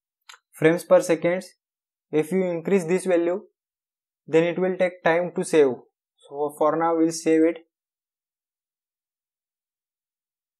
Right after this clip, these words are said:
This will take couple of seconds to save.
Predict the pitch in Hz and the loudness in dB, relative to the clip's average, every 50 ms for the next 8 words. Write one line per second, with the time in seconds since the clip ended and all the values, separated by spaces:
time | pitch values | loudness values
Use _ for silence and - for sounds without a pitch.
0 | _ _ _ _ _ _ _ _ _ _ _ _ _ _ _ _ _ _ _ _ | _ _ _ _ _ _ _ _ _ _ _ _ _ _ _ _ _ _ _ _
1 | _ _ _ _ _ _ _ _ _ _ _ _ _ _ _ _ _ _ _ _ | _ _ _ _ _ _ _ _ _ _ _ _ _ _ _ _ _ _ _ _
2 | - 147 143 151 147 147 180 185 190 175 190 185 - - 175 156 170 175 180 180 | -10 -6 -4 -4 -2 0 0 0 0 0 -2 -4 -2 -2 0 2 4 4 4 4
3 | 175 - 170 160 160 170 175 170 - - 185 170 - - 160 156 | 2 2 0 0 0 -2 -4 -6 -8 -10 -10 -6 0 2 4 4